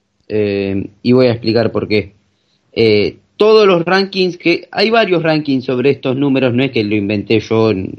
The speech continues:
ni nada, me encantaría, pero todos los números dan en el número dieciocho a Dave Cowens, em, Salón de la Fama, ocho veces All-Star, dos veces campeón de la N B A,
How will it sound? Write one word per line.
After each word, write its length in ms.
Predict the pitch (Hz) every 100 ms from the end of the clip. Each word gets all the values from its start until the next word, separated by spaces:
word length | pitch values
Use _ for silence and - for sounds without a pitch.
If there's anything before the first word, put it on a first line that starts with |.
| - -
ni 160 | - 101
nada, 440 | 98 101 104 98 -
me 200 | 95 104
encantaría, 760 | 98 104 95 110 113 113 117 - _ _ _ _ -
pero 280 | 180 185
todos 140 | 180 226
los 120 | 214
números 300 | 208 220 190
dan 160 | 175 175
en 120 | 160
el 140 | 151
número 720 | 151 160 156 147 143 139 135 127
dieciocho 760 | 127 123 147 156 156 175 170
a 420 | - 120 117 113 113
Dave 300 | 127 135 120
Cowens, 580 | 147 147 151 160 - _ _ _ _ _ _ -
em, 840 | 113 107 101 101 98 95 95 160 - _ _ _ _ _ _ _ _ - _
Salón 420 | - - 175 180
de 80 | 170
la 120 | 151
Fama, 440 | 147 180 180 180 - -
ocho 340 | 185 175 175
veces 340 | 160 156 147 147
All-Star, 600 | 135 123 - 143 147 -
dos 300 | - 151 156
veces 380 | 156 147 151 147
campeón 420 | 123 120 120 135
de 80 | 127
la 80 | 127
N 120 | 127
B 120 | 131
A, 240 | 147 170